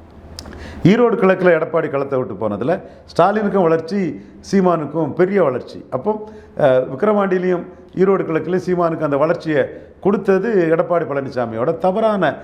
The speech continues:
அரசியல் வியூகம், தன்னம்பிக்கையற்ற அரசியல் வ-, வியூகம்,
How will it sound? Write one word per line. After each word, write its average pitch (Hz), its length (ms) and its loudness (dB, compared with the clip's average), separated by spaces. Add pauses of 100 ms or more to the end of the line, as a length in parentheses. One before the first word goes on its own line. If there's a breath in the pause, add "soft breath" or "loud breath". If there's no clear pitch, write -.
(160 loud breath)
அரசியல் 165 360 0
வியூகம், 135 340 -2
தன்னம்பிக்கையற்ற 202 580 0
அரசியல் 135 380 -2
வ-, 120 180 -2 (460 loud breath)
வியூகம், 143 420 0